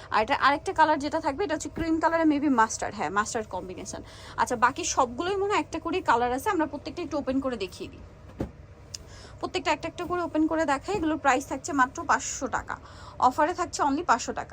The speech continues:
আমরা জামাগুলো প্রত্যেকটার ওপেন করে দেখাই, সালোনা সবগুলো একই, only ফাইভ হান্ড্রেডে। নেক্সটগুলো দেখাচ্ছি, নেক্সট আছে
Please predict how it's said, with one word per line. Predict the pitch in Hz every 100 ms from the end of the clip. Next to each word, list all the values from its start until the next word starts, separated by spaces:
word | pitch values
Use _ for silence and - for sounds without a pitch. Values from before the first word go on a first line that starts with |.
| 214
আমরা | 240 247
জামাগুলো | 247 302 339 330
প্রত্যেকটার | - 320 320 320
ওপেন | 311 294
করে | 339 277
দেখাই, | - 523 -
সালোনা | 320 302 349 330
সবগুলো | 277 349 262
একই, | 240 403 - - - - - -
only | 262 330 -
ফাইভ | 240 220
হান্ড্রেডে। | 208 - - - - - - - 269
নেক্সটগুলো | 262 - - 208 -
দেখাচ্ছি, | - - - - - - - - - - - 262
নেক্সট | 277 -
আছে | 269